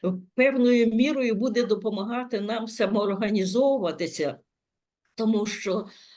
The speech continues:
ось це товариство філософії освіти, заде-, завдяки от таким,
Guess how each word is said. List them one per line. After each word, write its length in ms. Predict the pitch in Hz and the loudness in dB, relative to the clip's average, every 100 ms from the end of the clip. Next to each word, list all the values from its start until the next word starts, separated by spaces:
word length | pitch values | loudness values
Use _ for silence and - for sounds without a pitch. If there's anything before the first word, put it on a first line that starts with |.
| _ - | _ -6
ось 240 | 208 208 | -4 -2
це 100 | 240 | -2
товариство 680 | 247 226 208 285 302 - 262 | 2 2 4 2 0 0 -2
філософії 680 | 262 220 - 208 196 208 190 | 0 -2 -2 -6 -4 -4 -4
освіти, 580 | 190 - 220 214 175 | -6 -6 -4 -2 -4
заде-, 380 | 175 190 202 185 | -2 -2 -2 -6
завдяки 560 | 185 214 190 202 254 254 | -2 -2 0 -2 -2 -2
от 200 | 202 - | -2 -4
таким, 440 | 196 240 226 185 | -6 -4 -6 -6